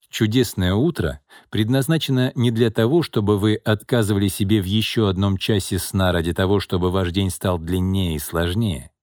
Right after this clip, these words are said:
И даже не для того, чтобы научиться рано вставать.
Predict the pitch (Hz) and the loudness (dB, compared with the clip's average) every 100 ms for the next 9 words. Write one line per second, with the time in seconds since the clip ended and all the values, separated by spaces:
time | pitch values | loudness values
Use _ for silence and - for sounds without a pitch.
0 | _ - - - 110 160 143 147 123 120 | _ -20 -14 -4 0 2 2 2 2 0
1 | 127 139 147 123 120 117 104 - 101 - | 2 0 0 0 0 0 0 0 -2 0
2 | 113 98 90 - - 139 139 78 - | 0 0 -2 -4 -2 0 0 -2 -14